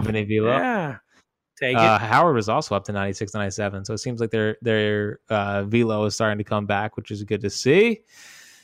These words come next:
Speaker 1: Um, and yeah, I'm jealous of the Blue Jays bullpen.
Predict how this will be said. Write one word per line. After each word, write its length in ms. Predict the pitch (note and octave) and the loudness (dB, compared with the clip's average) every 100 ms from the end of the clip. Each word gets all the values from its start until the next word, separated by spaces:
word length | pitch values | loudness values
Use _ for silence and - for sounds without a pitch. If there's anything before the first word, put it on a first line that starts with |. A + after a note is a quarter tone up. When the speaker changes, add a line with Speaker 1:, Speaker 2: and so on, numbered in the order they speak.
| _ _ | _ _
Speaker 1:
Um, 1120 | C3 D3+ E3 E3 E3 D#3+ D#3+ D#3+ D#3+ D#3+ D#3 - - - | -4 -2 0 0 -2 -2 -2 -4 -4 -6 -8 -12 -20 -4
and 120 | C#3+ | 2
yeah, 220 | D3 G3 B2 | 4 6 4
I'm 140 | A2+ | 2
jealous 340 | B2+ B2+ B2 | 2 2 2
of 60 | C3 | -2
the 40 | |
Blue 160 | A#2+ B2+ | 0 2
Jays 220 | B2+ A#2+ | 4 2
bullpen. 420 | B2 C3+ G2+ F#2+ | 2 -2 -2 -8